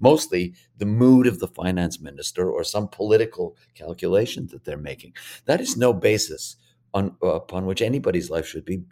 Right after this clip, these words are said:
should be based. And so one needs to,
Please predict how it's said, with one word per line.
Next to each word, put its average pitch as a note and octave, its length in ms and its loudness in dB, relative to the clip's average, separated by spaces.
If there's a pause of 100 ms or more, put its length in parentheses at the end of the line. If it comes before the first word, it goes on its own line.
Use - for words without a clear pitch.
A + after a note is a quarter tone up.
(120)
should - 220 -6
be F3 120 -4
based. A3 600 -12 (500)
And A#2 260 -2 (340)
so C3+ 320 -4 (320)
one C#3 340 -2
needs D3+ 380 -4
to, A2+ 360 -4